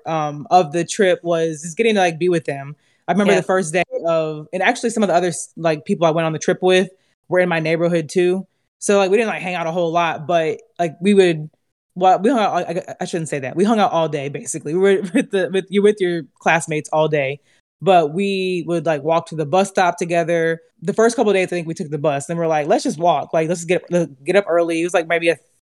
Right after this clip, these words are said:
Speaker 1: twenty-minute walk to the school that we would go to. I do remember the first day, like, all of our moms took us to the bus stop. They're like, "Do you have your money?"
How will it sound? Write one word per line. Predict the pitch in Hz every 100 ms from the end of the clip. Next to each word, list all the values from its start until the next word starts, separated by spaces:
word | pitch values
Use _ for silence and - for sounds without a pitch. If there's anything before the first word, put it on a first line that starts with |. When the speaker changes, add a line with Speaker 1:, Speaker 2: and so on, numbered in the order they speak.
| _
Speaker 1:
twenty-minute | - 180 170 165 151
walk | 147 156 -
to | -
the | 151
school | - 170 165 170 175 - - - _
that | 175
we | 175
would | 175
go | 180 175
to. | - 180 175 175 - _ _ _ _
I | 180
do | 202
remember | 220 202
the | 170
first | 196 180 147
day, | 170 160 160 156 156 _ _
like, | 170
all | 160 180
of | 170
our | 160
moms | 156 160 160 170 - - _ -
took | 214
us | 180
to | 170
the |
bus | 156 160 165
stop. | 175 165 160
They're | 165
like, | 170 165
"Do | 185
you | 233
have | 240
your | 254
money?" | 240 247 247 247 247 254